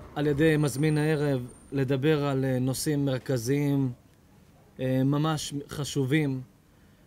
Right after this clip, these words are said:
אה, לפחות למזמין הערב ולמשפחה, ואני אנסה קצת לשלב בין הדברים שהתבקשתי, במיוחד לזמן שלנו, לדור שלנו ולתקופה שלנו,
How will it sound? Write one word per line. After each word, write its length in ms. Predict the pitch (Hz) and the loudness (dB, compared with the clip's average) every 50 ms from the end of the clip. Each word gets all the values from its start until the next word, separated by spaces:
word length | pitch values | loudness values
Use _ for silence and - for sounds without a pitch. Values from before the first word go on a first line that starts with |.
| - - - | -20 -10 -6
אה, 320 | 123 123 123 123 123 127 127 | -4 -2 0 0 0 0 0
לפחות 600 | 127 127 - 147 135 - 156 156 151 - - 139 127 143 135 | -2 -4 -4 -6 -4 0 0 0 0 -2 -6 -16 -12 -8 -4
למזמין 800 | 135 131 135 131 131 131 127 131 135 127 117 127 143 151 147 | -2 -2 0 0 0 0 0 0 0 -2 -2 0 0 0 0
הערב 320 | 143 143 147 143 135 139 123 | 0 0 0 0 -2 -2 0
ולמשפחה, 720 | 131 135 135 127 131 120 - - 139 123 - - 143 143 139 127 123 - - - - - - - - - - - - - - - | 0 0 0 0 -2 -2 -4 -6 -8 -6 -4 -4 -4 -4 -4 -6 -8 -12 -20 -20 -20 -20 -20 -20 -20 -20 -20 -20 -20 -20 -14 -8
ואני 220 | 123 127 127 135 139 | -4 -2 0 0 0
אנסה 240 | 139 135 - 170 | -2 -2 -4 -4
קצת 260 | 147 - - 160 143 147 | -4 -2 -4 -4 -2 -2
לשלב 520 | 143 131 - 151 147 147 156 156 135 131 123 | -4 -2 -2 0 0 2 2 2 0 0 -2
בין 200 | 139 147 147 147 | 0 0 0 0
הדברים 480 | 143 135 123 117 120 135 135 147 139 | -2 -2 -2 -2 -2 0 0 0 -2
שהתבקשתי, 800 | 131 - 135 123 120 123 127 117 156 156 151 139 - - 139 131 123 - - _ _ - - - - - - - - - - - | -2 -2 -2 -2 0 -2 -2 -2 -2 -2 -2 -2 -2 -2 -2 -2 -4 -8 -12 _ _ -20 -20 -20 -20 -20 -20 -20 -20 -20 -16 -8
במיוחד 520 | 123 117 139 135 139 139 123 - 160 156 151 135 135 | -2 0 2 2 2 0 0 -2 -2 -2 -2 -2 -2
לזמן 840 | 139 139 135 131 131 127 120 113 123 120 117 120 135 147 151 156 151 | -2 0 0 -2 -2 -4 -6 -8 -10 -10 -6 -2 -2 0 0 -2 -2
שלנו, 580 | - - 156 143 147 143 135 135 131 123 117 113 - - _ _ _ - - - - - - | 0 0 0 0 2 2 2 2 0 0 -2 -6 -10 -16 _ _ _ -20 -20 -20 -20 -10 -6
לדור 500 | 127 127 131 127 123 117 151 160 160 143 | -2 -2 0 0 2 4 4 4 4 2
שלנו 580 | 135 - 156 151 151 151 147 151 151 151 147 139 131 - - - - _ _ _ _ | 0 0 0 0 0 0 -2 -2 -2 -2 -2 -4 -8 -12 -20 -20 -20 _ _ _ _
ולתקופה 720 | 127 120 143 156 151 147 143 - - 147 131 - 170 170 160 | -4 -2 0 0 0 0 -2 -4 -6 -4 -2 0 0 0 0
שלנו, 540 | - - 160 156 156 151 147 143 135 131 | 0 0 0 2 2 2 2 0 0 -2